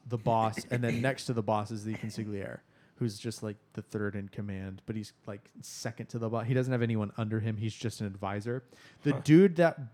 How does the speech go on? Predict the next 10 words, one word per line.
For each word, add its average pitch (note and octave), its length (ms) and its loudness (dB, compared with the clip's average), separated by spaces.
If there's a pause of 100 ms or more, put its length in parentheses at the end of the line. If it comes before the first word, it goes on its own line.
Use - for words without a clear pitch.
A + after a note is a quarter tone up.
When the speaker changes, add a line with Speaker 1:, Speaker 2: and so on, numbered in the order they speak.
(140)
Speaker 1:
uh, C#3 200 2
Billy D3+ 360 4
Bats C3 600 0 (380)
was B2 220 2
a A#2 80 0 (220)
capo B2+ 260 -2
regime. G#2 500 -6 (380)
So - 140 -8
he D#3+ 280 -6
was B2+ 540 -4